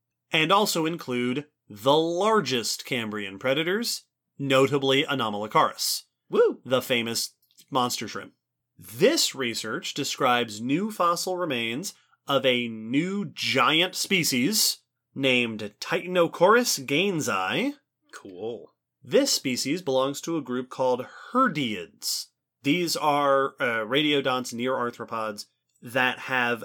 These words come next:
Speaker 1: a long head covered in a three-part carapace with a relatively short torso that they use for swimming. The article includes an artistic reconstruction, which I am showing to Will now,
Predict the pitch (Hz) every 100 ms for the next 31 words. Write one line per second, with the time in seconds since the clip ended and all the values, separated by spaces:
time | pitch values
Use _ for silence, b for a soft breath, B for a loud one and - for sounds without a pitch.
0 | - 139 120 120 107 98 98 101 131 143
1 | 165 170 175 175 175 - - 185 160 98
2 | 92 139 - _ _ - - 151 135 151
3 | 147 - 135 123 120 117 - - 120 143
4 | 160 - 160 160 - 165 135 110 113 107
5 | - b b 123 123 117 110 98 123 127
6 | 127 139 127 120 120 - 135 123 - -
7 | 143 - 123 104 101 104 107 107 104 95
8 | - - - 156 123 _ _ _ - 131
9 | 131 139 131 127 117 131 123 117 113 110
10 | 170 165 143 135 135 131 123 - 156 -
11 | 104 107 120 113 117 107 104 104 147 143
12 | 139 123 131 117 131 127 117 110 131 120
13 | 95 113